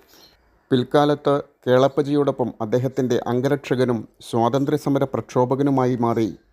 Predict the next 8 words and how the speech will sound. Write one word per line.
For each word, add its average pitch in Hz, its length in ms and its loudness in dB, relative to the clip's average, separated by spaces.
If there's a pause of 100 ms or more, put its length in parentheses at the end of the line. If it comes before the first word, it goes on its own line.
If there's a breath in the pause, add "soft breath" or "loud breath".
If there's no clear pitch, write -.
(100)
നാരായണൻ 117 500 2
നമ്പ്യാർ. 107 340 0 (1400 soft breath)
പയ്യന്നൂരും 160 480 0
കോഴിക്കോട്ടുമൊക്കെ 143 800 -2
നടന്ന 135 320 0 (120)
ഉപ്പു 117 200 -8
സത്യാഗ്രഹത്തിൽ 127 720 -4
കേളപ്പജിയോടൊപ്പം 127 920 0